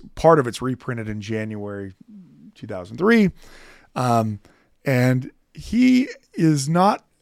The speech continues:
a fan of the idea of saying that you're only an elder. Um, in fact, he, he says, uh, when someone asks, "What office do you hold in the church? What is your priesthood position, uh, position?" An answer comes, "Oh, I'm only an elder."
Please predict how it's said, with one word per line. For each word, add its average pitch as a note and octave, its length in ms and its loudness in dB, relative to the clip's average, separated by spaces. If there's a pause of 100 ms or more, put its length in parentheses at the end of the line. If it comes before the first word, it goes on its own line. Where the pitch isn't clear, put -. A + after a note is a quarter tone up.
(120)
a F3 80 0
fan E3 560 4
of A#2+ 140 -2
the D3+ 140 4
idea D3 440 4
of D3+ 140 -2
saying D3 400 0
that D3 120 -4
you're C#3+ 320 -2
only D3 580 4
an C3+ 160 -2
elder. C3 540 4 (480)
Um, B2+ 420 2
in C3+ 140 0
fact, D3+ 460 4
he, C#3+ 140 -2
he C#3 220 0
says, D3 480 4 (580)
uh, B2+ 320 0
when B2+ 200 -6
someone G#3 280 8
asks, F3+ 440 6
"What E3 200 8
office F#3 360 6
do F3 80 2
you D#3 60 10
hold F3 160 10
in D#3 60 2
the D3 80 4
church? G#3+ 540 6 (360)
What C3+ 160 0
is D3+ 100 2
your E3+ 100 6
priesthood G3+ 380 2
position, E3+ 480 0
uh, E3 160 4
position?" E3 520 2
An B2+ 120 -2
answer D#3 280 2
comes, D#3 340 0
"Oh, D#3+ 400 8 (540)
I'm F#3+ 200 6
only E3 260 8
an D3+ 100 8
elder." G#2 420 -2